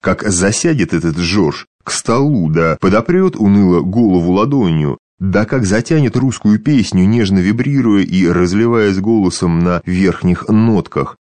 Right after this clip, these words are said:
так толпа и потянется сразу к нему, обступит и слушает, слушает долго,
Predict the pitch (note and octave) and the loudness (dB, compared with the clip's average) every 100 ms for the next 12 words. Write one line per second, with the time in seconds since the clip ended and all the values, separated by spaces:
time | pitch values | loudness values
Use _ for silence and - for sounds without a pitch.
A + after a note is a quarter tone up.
0 | - - - F2 E2+ F#2+ F2+ - F2 E2 | -6 -6 -2 -4 -2 -2 -2 -2 -2 -2
1 | E2+ A2+ F2+ E2+ - D#2+ F2 E2 D2+ - | -2 0 0 0 -2 -4 -2 0 -2 0
2 | E2+ E2+ D#2 C#2 - - - C3 A2 D2+ | 2 2 0 -4 -6 -8 -2 -2 -2 -4
3 | E2+ G2 A2 C#3 A#2 F2+ E2+ - G2+ D3+ | -4 -2 -2 -2 -2 -4 -4 -4 0 0
4 | D3+ - G#2 F2 E2 G#2 B2+ G2+ F2+ D#2+ | 0 0 0 0 -2 0 2 0 0 0